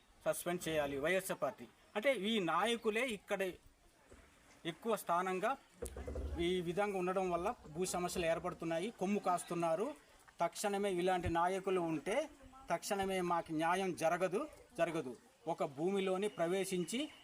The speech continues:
దౌర్జన్యం చేసే కార్యక్రమం చేస్తున్నారు. అదేవిధంగా డీఎల్పీఓకి ఇచ్చాము.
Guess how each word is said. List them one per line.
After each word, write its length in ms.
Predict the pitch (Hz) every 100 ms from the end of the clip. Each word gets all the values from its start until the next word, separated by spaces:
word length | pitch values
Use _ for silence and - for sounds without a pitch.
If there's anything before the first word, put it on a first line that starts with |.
| -
దౌర్జన్యం 520 | 165 175 175 185 185 175
చేసే 140 | 170 180
కార్యక్రమం 400 | 170 165 180 165
చేస్తున్నారు. 340 | 170 151 170 160
అదేవిధంగా 520 | 160 185 180 180 180
డీఎల్పీఓకి 720 | 160 180 185 170 170 170 156
ఇచ్చాము. 380 | 156 175 185